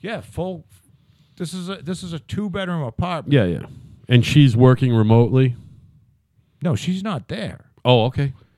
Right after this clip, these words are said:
Speaker 1: That's why I was there.
Speaker 2: Very good. I
Speaker 1: There's
Speaker 2: didn't know
Speaker 1: people,
Speaker 2: that.
Speaker 1: like, I was there, then, uh,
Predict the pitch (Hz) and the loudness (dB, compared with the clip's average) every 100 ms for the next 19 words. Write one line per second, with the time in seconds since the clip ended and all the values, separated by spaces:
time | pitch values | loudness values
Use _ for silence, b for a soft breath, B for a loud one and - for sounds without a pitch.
0 | _ - 170 - 160 143 170 220 185 87 | _ -6 -6 -6 -6 -6 -6 -4 -4 -6
1 | - 71 - _ _ - 92 117 113 185 | -12 -16 -18 _ _ -6 0 0 2 2
2 | 180 107 127 151 190 95 87 151 139 - | 2 2 4 4 6 4 0 -4 -6 -8
3 | - - _ _ 131 160 185 185 151 180 | -18 -20 _ _ -6 -4 -4 -4 -6 -8
4 | 180 185 180 147 - _ _ _ _ _ | -6 -6 -6 -8 -10 _ _ _ _ _
5 | _ - - 139 131 117 - 110 104 95 | _ -12 -8 -6 -8 -10 -14 -14 -12 -12